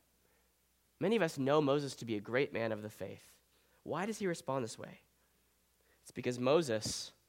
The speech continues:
is a sinner like you and like me. We're sinners who trust our own abilities over trusting God. He was called to go to the elders first. He's not even called to go to Pharaoh first.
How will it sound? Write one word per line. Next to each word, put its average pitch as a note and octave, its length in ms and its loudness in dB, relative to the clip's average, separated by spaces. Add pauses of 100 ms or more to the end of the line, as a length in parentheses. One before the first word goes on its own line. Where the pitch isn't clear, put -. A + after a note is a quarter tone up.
(340)
is A2+ 120 -6
a A2+ 60 -6
sinner A2 560 0 (460)
like A2 220 -8
you A#2+ 400 -2
and A2 100 -6
like A2 200 -4
me. G#2+ 240 -4 (4000)
We're B2 160 0
sinners B2+ 540 4
who G#2 100 -8
trust - 340 0
our G2+ 220 4
own C3+ 260 2
abilities B2+ 640 0
over A#2+ 200 -2
trusting A2 540 -4
God. G2+ 340 -8 (2000)
He F3 120 2
was E3+ 140 0
called G3+ 280 2
to E3+ 60 -4
go D#3 180 6
to D3+ 80 2
the B2+ 180 -4
elders C3+ 400 4
first. A2+ 260 0
He's F#3+ 140 2
not C4+ 120 8
even G#3+ 140 4
called G3+ 220 2
to D#3+ 60 0
go D#3 100 4
to A2+ 80 0
Pharaoh C#3 360 4
first. - 540 -10